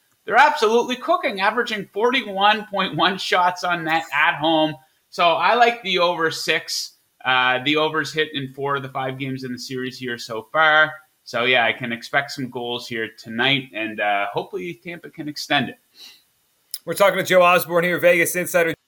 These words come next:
Speaker 2: Before we, uh, get to the end of the Stanley Cup final, we can already look ahead to next year.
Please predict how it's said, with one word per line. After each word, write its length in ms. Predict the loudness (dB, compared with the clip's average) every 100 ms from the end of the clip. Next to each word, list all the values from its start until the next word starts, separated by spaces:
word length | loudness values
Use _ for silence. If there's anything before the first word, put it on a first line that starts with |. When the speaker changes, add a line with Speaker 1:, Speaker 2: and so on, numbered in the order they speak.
| _ _ _
Speaker 2:
Before 160 | 4 4
we, 200 | 4 4
uh, 120 | 4
get 220 | 4 2
to 80 | 0
the 180 | 0 2
end 140 | 2
of 80 | -2
the 40 |
Stanley 360 | -4 -2 -2 -2
Cup 260 | -2 -2 0
final, 400 | 0 0 -4 -10 -20 -20 -12 -6
we 100 | 0
can 140 | 4
already 240 | 6 8
look 160 | 6 4
ahead 180 | 4 2
to 60 | 2
next 300 | 0 0 -4
year. 240 | -2